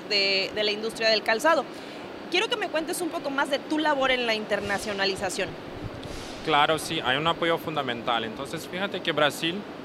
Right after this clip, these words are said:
Speaker 2: en los años ochenta fue uno de los mayores productores de calzado en el mundo. Y, pues, éramos siempre la referencia y especialmente porque trabajamos, trabajábamos mucho con Estados Unidos.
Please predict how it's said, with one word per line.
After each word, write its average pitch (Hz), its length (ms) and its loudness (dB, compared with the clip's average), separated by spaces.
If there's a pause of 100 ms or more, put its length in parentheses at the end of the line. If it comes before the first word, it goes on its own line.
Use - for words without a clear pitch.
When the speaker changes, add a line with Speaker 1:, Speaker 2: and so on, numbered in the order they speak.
Speaker 2:
en 127 100 -2
los 123 200 -2
años 151 320 -2
ochenta 156 560 2
fue 147 220 -2
uno 143 260 -2
de 120 240 -2
los 123 200 -2
mayores 131 340 2
productores 135 460 0
de 127 60 -6
calzado 123 340 0
en 113 80 -2
el 120 80 -4
mundo. 135 320 -4 (1000)
Y, 113 560 -2
pues, - 360 -6 (160)
éramos 127 340 2
siempre 156 260 0
la 143 120 6
referencia 127 680 2
y 139 280 -2
especialmente 160 600 0
porque 175 260 0
trabajamos, 139 760 2 (240)
trabajábamos 139 760 2
mucho 151 240 -2
con 139 200 0
Estados 123 340 0
Unidos. 104 320 -4